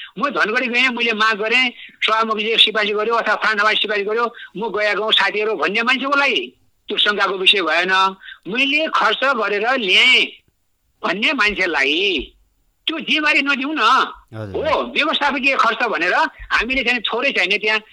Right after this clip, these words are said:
Speaker 1: कागज किन्नु पर्ला, बैठक बस्नु पर्ला, अनि कोही चाहिँ आउन पाउन आउने एक साथ चाहिँ खानु खुवाउनु पर्ने होला, निरीक्षण गर्न आएको मान्छेलाई यसै खान त हामीले, हाम्रो चाहिँ परम्परा नै हो, खाना खुवाउनु पर्ने होला।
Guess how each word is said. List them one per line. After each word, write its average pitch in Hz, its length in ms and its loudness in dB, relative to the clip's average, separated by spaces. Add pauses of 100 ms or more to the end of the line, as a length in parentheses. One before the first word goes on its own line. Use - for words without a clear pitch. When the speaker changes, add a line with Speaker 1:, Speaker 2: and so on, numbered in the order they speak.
(260)
Speaker 1:
कागज 202 320 2
किन्नु 208 280 -4
पर्ला, 185 320 0
बैठक 214 360 -2
बस्नु 208 300 -2
पर्ला, 185 400 2 (320)
अनि 214 140 -2
कोही 220 200 -4
चाहिँ 214 180 0
आउन 208 280 4
पाउन 208 240 4
आउने 208 220 2
एक 208 140 0
साथ 196 180 0
चाहिँ 208 220 -2
खानु 208 280 0
खुवाउनु 208 240 0
पर्ने 202 200 -4
होला, 185 180 2
निरीक्षण 208 360 2
गर्न 202 180 -2
आएको 202 260 2
मान्छेलाई 208 300 -2
यसै 214 160 -2
खान 202 220 -2
त 196 80 -4
हामीले, 185 280 2 (420)
हाम्रो 190 180 2
चाहिँ 196 340 -2
परम्परा 208 420 0
नै 240 100 -2
हो, 180 120 0
खाना 196 260 0
खुवाउनु 208 260 0
पर्ने 208 180 -2
होला। 170 340 2